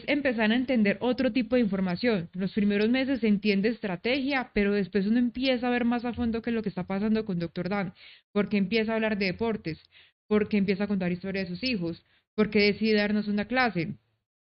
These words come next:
Eh, hoy, digamos, para mí doctor Dan es el barómetro.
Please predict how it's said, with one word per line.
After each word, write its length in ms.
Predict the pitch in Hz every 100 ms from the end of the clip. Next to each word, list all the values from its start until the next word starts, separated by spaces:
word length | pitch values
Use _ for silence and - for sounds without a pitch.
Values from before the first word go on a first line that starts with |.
| _ -
Eh, 680 | 214 202 196 196 185 180 -
hoy, 340 | 226 240 208 165
digamos, 360 | 190 190 185
para 200 | 220 208
mí 80 | 190
doctor 320 | 196 190 202
Dan 200 | 180 170 -
es 140 | 180
el 120 | 202
barómetro. 540 | 165 170 220 156 151